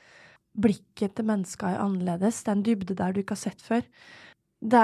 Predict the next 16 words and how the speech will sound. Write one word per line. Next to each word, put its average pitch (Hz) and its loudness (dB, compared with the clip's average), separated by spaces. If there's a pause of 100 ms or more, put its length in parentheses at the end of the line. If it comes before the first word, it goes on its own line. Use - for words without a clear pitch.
er, 233 4
det 240 0
er 240 4
den 247 2
samme 202 2
verden, 185 2 (100)
men, 226 4 (520)
men 214 0 (840)
det 247 6
er - 4
annerledes 202 4
å 214 -6
finne 208 2
fotfeste - -4
i 175 -6
den. 240 2